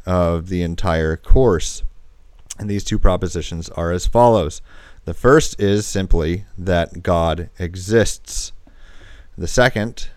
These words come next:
uh, which we will explore more thoroughly throughout this course, is that the Bible is a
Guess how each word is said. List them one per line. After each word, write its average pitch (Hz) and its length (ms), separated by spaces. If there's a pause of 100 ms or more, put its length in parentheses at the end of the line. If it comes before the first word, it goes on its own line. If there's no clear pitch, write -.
(120)
uh, 82 240
which 85 240
we 95 60
will 87 140
explore 92 520
more 123 260
thoroughly 110 600
throughout 98 580
this 98 220
course, 98 600 (720)
is 120 380
that 85 460 (120)
the 95 160
Bible 135 600
is 87 520
a 92 140